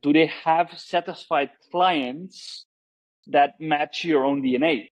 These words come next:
I mean, if somebody is successful in helping solo entrepreneurs that know nothing about LinkedIn to get them to the next step, it doesn't mean that he's a fit for your company, B two B, to train your sales team. So,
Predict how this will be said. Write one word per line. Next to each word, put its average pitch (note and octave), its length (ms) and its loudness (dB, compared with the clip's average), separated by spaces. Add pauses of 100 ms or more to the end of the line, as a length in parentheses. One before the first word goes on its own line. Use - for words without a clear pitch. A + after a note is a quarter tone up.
I A#2 120 -8
mean, B2+ 260 -6
if C3 140 -10
somebody F3+ 440 2
is C3 300 2
successful D#3 600 -2
in B2+ 180 0
helping C3 480 -2
solo F3+ 380 2
entrepreneurs B2+ 520 -4
that B2+ 160 -6
know C3 80 -6
nothing D3 400 -2
about C#3 240 2
LinkedIn C3 400 -2 (560)
to D3+ 80 -8
get D3+ 260 0
them D#3+ 140 -2
to D3 100 -2
the C#3 80 0
next C#3+ 280 -2
step, F#3+ 300 2
it D3 120 -8
doesn't D3+ 260 -4
mean C#3+ 200 -4
that C#3 180 -2
he's C#3 260 -4
a C3+ 60 -2
fit C3 340 -4
for C3 160 0
your B2 380 0
company, C3+ 540 -2
B C#3 160 -4
two C3 120 -10
B, C3+ 280 0
to C#3+ 100 -4
train C#3 260 -2
your B2 120 -2
sales C3+ 340 -2
team. - 80 -20 (560)
So, C3 520 0